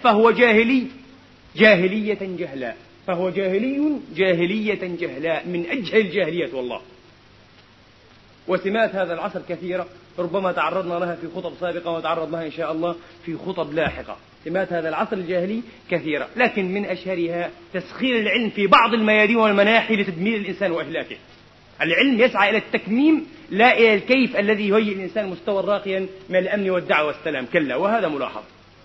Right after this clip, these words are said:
الصفة الثانية الغرام المنقطع النظير بالتطور والرغبة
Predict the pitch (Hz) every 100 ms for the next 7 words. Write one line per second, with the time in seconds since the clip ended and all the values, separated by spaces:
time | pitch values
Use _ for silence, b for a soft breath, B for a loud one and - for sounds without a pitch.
0 | - b b b - - - 127 247 233
1 | 240 247 269 269 262 233 214 208 233 262
2 | 262 208 214 220 214 214 269 254 247 233
3 | 233 277 247 185 240 - - 294 262 233
4 | 190 156 233 233 277 208 196